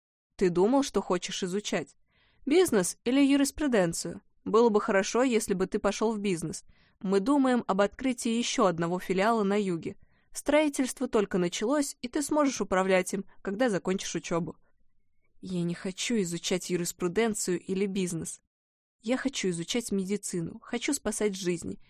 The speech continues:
Я хочу знать, как позаботиться о дедушке, о дорогих мне людях. Я думаю обо всем этом, но не говорю, потому что знаю, что,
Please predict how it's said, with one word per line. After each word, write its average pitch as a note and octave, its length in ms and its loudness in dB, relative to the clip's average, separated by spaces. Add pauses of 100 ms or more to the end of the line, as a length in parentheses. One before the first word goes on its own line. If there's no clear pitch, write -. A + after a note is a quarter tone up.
(220)
Я A3 100 -4
хочу C4 260 -4
знать, A3+ 300 0
как - 180 -6
позаботиться G#3+ 680 2
о A#3 60 0
дедушке, G#3 640 -2
о F#3 140 -6
дорогих G#3 400 -2
мне A3 160 2
людях. G3+ 420 -2 (580)
Я G#3+ 200 -2
думаю B3+ 400 2
обо F#3 180 -2
всем F3+ 300 -2
этом, B3+ 420 -4
но A#3 180 -4
не A#3+ 140 -2
говорю, B3 400 -2
потому F3 380 -6
что - 180 -10
знаю, F3 300 -2
что, C4+ 380 -6